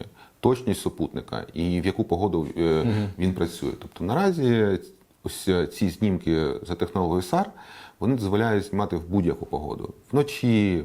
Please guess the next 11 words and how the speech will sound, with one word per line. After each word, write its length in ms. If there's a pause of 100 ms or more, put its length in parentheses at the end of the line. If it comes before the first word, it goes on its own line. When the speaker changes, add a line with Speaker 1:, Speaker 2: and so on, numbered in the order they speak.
(120)
Speaker 1:
при 120
дощах 640 (340)
і 60
так 180
далі. 220 (100)
Тобто 260
і 300
роздільна 480
здатність 480
певних 280
супутників, 540